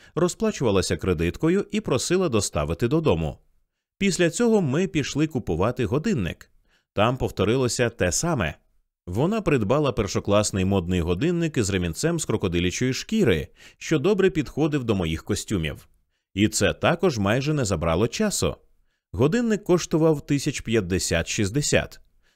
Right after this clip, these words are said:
Досі я носив дешевий з пластмаси годинник, але, мабуть, він їй дуже не подобався. Звісно, доставити годинник додому вона не просила. Його запакували, а вона мовчки тільки передала коробочку мені.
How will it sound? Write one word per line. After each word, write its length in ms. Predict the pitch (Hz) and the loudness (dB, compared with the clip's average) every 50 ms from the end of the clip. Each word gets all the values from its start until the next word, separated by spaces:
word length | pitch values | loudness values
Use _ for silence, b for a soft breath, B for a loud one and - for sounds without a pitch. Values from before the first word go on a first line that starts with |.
| _ _ | _ _
Досі 380 | - 117 170 220 202 - - 131 | -2 2 2 2 2 2 2 2
я 120 | 120 127 | 2 2
носив 360 | 127 120 107 - - 156 139 107 | 2 0 0 0 0 0 0 2
дешевий 520 | 110 110 98 - - 214 196 143 101 87 | 2 2 2 0 0 -2 0 2 2 0
з 80 | - - | 0 0
пластмаси 640 | - 107 98 - - 180 196 185 151 - - 120 | 0 -2 -2 -2 -2 -2 -2 -2 -2 -2 -2 0
годинник, 600 | 107 160 180 202 160 104 85 80 78 - - B B B B B B | 0 0 0 0 0 0 0 -2 -4 -6 -8 B B B B B B
але, 220 | - 85 95 101 | 0 2 2 4
мабуть, 380 | 95 110 135 139 131 120 - - | 4 2 2 2 0 -2 -2 -4
він 260 | 82 87 113 160 170 | -2 -2 -2 0 0
їй 220 | 147 151 151 139 | 0 -2 -2 -2
дуже 360 | 98 82 95 95 85 104 113 120 | -2 -2 -2 0 0 0 0 0
не 280 | 104 90 85 85 85 | 0 0 0 0 0
подобався. 640 | 80 - - 165 180 104 82 76 - - 82 67 - - _ _ _ _ _ _ _ _ _ _ - | -2 -2 -2 0 0 0 -2 -2 -2 -4 -4 -4 -6 -10 _ _ _ _ _ _ _ _ _ _ -6
Звісно, 440 | 113 123 180 233 240 - - 160 | -4 -2 0 0 0 0 -2 0
доставити 540 | 127 127 120 - - 170 160 151 139 - 135 | 2 2 2 2 2 2 2 2 2 0 0
годинник 520 | 101 110 104 95 127 170 165 147 139 107 101 | 0 0 0 2 0 0 0 0 -2 0 0
додому 400 | 98 95 104 175 214 214 196 160 | 0 2 2 0 0 0 0 2
вона 320 | 131 117 98 101 127 143 | 2 2 0 0 -2 -2
не 180 | 123 107 107 104 | -2 -2 -2 -2
просила. 580 | - 92 87 - - - 87 76 71 69 - - - - _ - | -2 -4 -4 -4 -2 -2 0 -2 -2 -4 -8 -12 -18 -20 _ -8
Його 400 | 92 92 104 101 87 113 127 110 | -2 0 0 2 2 2 0 0
запакували, 760 | 92 92 - 87 - - 78 80 98 151 180 185 185 175 170 B B B B B | 0 -2 -2 -4 -4 -4 -2 0 2 2 2 2 0 -2 -4 B B B B B
а 80 | 196 196 | -2 0
вона 200 | 202 190 160 117 | 2 2 2 2
мовчки 400 | 107 135 175 165 - - - 156 | 2 2 0 -2 -2 -4 -4 -2
тільки 360 | - 131 127 127 - 139 120 | -2 -2 -2 0 -2 -4 -2
передала 520 | - 110 95 92 82 80 92 113 135 - | 0 0 0 2 2 0 0 0 0 0
коробочку 560 | - - 95 85 82 78 82 - - - 92 | -2 0 0 0 0 -2 -2 -6 -4 -4 -2
мені. 380 | 87 90 90 87 80 73 - - | -2 0 0 0 -2 -2 -4 -6